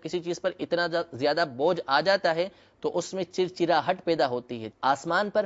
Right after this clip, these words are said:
فرشتے بہت زیادہ موجود ہیں کہ کوئی سجدے کے اندر ہے، کوئی قیام کے اندر ہے، تو ان کی اتنی کثرت کی وجہ سے آسمان پر چرچراہٹ پیدا ہوئی، اور نبی کریم صلی اللہ تعالیٰ علیہ وآلہ وسلم نے زمین پر رہتے ہوئے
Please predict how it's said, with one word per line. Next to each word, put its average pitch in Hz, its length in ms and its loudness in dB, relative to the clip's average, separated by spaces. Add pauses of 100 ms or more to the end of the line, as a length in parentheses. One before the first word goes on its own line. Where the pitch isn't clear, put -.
فرشتے 170 440 -4 (440)
بہت 196 240 4
زیادہ 180 300 2
موجود 156 380 -4
ہیں 160 160 -12 (640)
کہ 165 220 0
کوئی 180 140 0
سجدے 160 380 -4
کے 185 100 -2
اندر 180 280 0
ہے، 180 80 -4
کوئی 175 240 -4
قیام 151 300 -2
کے 151 120 -4
اندر 123 240 -6
ہے، 117 220 -6
تو - 160 -14
ان 226 220 -2
کی 240 220 -4
اتنی 220 300 -4
کثرت 214 360 -4
کی 202 100 0
وجہ 160 240 0
سے 196 220 -6
آسمان 151 480 -4
پر 180 120 -2
چرچراہٹ 143 640 -4
پیدا 190 220 0
ہوئی، 202 260 -2 (460)
اور 190 160 4
نبی 180 520 -2
کریم 202 300 0
صلی 180 240 -4
اللہ 185 400 2
تعالیٰ 180 380 2
علیہ 170 260 -4
وآلہ 170 260 -2
وسلم 151 500 -2
نے 180 360 -4
زمین 143 720 -4
پر 190 120 0
رہتے 151 400 -6
ہوئے 180 320 -2